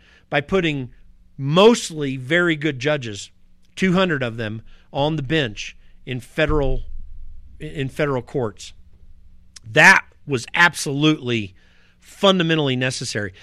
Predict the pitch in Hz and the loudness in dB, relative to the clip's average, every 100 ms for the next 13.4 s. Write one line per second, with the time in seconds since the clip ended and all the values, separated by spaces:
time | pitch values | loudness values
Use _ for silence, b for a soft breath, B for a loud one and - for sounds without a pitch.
0 | B - 139 151 127 131 131 208 233 147 | B -8 -2 -2 0 -2 2 4 6 4
1 | 156 170 135 107 104 - b b b b | 2 4 4 2 -2 -12 b b b b
2 | 147 135 - _ _ _ _ _ - 196 | -4 -4 -10 _ _ _ _ _ 2 8
3 | 202 202 185 - 160 160 160 139 123 131 | 10 8 2 -2 -2 2 4 2 -2 -2
4 | 139 127 104 92 - 104 - 95 - - | -2 -4 -8 -10 -8 -8 -8 -16 -20 -20
5 | - - - - - - - - - - | -20 -20 -20 -20 -20 -20 -20 -20 -20 -20
6 | - 117 185 277 - 285 185 175 208 165 | -14 -4 -2 0 2 4 4 4 2 0
7 | 139 120 110 139 247 277 - 165 170 185 | -2 -2 -2 2 2 2 -4 0 2 4
8 | 170 147 117 - - 170 170 156 135 107 | 2 -2 -6 -14 -2 4 8 8 6 0
9 | - - 123 113 180 202 175 151 127 113 | -10 -20 -14 -4 0 0 -2 -4 -2 -4
10 | 117 123 95 - 127 170 - 240 240 226 | 0 0 0 -4 -4 -4 0 0 4 6
11 | 202 165 175 151 131 120 b b b 170 | 6 4 -2 0 -2 -2 b b b 0
12 | 175 - 170 151 131 123 - 165 143 - | 0 2 2 2 -2 -6 0 2 2 2
13 | 147 156 233 147 | 0 4 4 4